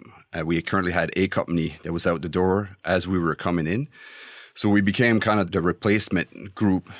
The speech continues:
should there ever be a need to replace anybody. And so they got us qualified on pretty much anything that they could, uh, you know, the machine gunner course, any vehicle in the compound that they could qualify us on,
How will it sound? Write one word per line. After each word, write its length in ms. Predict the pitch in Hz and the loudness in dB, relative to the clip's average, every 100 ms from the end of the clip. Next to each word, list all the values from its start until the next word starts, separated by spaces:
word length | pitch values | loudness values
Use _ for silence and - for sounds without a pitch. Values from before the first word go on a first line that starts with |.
| - | -16
should 240 | - - 87 | -8 -2 0
there 180 | 87 87 | 2 2
ever 240 | 90 85 | 2 0
be 220 | 80 92 | 2 2
a 20 | |
need 240 | 87 90 - | 2 2 -2
to 80 | 85 | -4
replace 380 | 80 - 98 92 | -4 0 0 2
anybody. 460 | 82 71 76 73 _ - - - - - - | 0 -2 -8 -12 _ -20 -20 -18 -20 -20 -6
And 640 | 87 80 78 80 80 76 | -2 0 -2 -2 -4 -4
so 380 | - - 87 87 | -4 0 2 2
they 140 | 87 | 2
got 180 | 95 104 | 2 2
us 80 | 101 | 2
qualified 520 | - 98 98 104 92 | 0 2 2 2 2
on 140 | 87 85 | 2 0
pretty 200 | 104 92 | 2 2
much 160 | 87 | 2
anything 360 | 98 92 101 95 | 2 2 2 2
that 160 | 85 | 2
they 140 | 85 82 | 0 -4
could, 500 | - 101 95 87 90 | 0 2 2 0 0
uh, 200 | 85 80 | 0 0
you 120 | 82 | 0
know, 140 | 87 | -2
the 100 | 78 | -2
machine 320 | 87 - 101 90 | -2 -2 0 0
gunner 240 | 92 87 | 0 -2
course, 500 | - 101 101 101 - | -2 0 2 2 0
any 220 | 90 98 | 2 2
vehicle 540 | 85 101 98 107 98 92 | 2 2 2 2 0 2
in 140 | 92 | -2
the 60 | 87 | -2
compound 600 | 101 95 92 95 95 90 | 0 0 2 2 2 0
that 100 | 80 | 0
they 80 | |
could 220 | 82 87 - | -2 -4 -2
qualify 500 | 98 98 - 92 92 | 0 0 2 2 2
us 160 | - | 0
on, 360 | 95 98 98 | 0 0 0